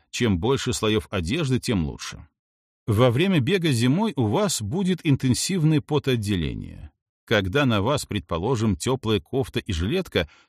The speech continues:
то это огромный риск замёрзнуть и заболеть. Кофта быстро намокнет, покроется ледяной коркой и будет сильно охлаждать тело. Поэтому лучше использовать многослойность. Например,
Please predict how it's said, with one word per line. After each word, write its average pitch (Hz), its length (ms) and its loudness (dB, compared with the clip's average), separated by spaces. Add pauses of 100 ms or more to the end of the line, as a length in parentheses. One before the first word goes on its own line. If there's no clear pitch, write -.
то 123 180 2
это 185 240 0
огромный 135 580 2
риск 147 320 -2
замёрзнуть 147 960 2
и 135 100 2
заболеть. 98 680 0 (800)
Кофта 190 400 2
быстро 156 400 0
намокнет, 107 800 2
покроется 160 500 -2
ледяной 123 380 4
коркой 113 480 0
и 101 100 -4
будет 160 380 -2
сильно 151 500 2
охлаждать 95 580 0
тело. 50 400 -12 (380)
Поэтому 170 400 0
лучше 156 360 -2
использовать 139 680 0
многослойность. 113 880 0 (600)
Например, 139 580 2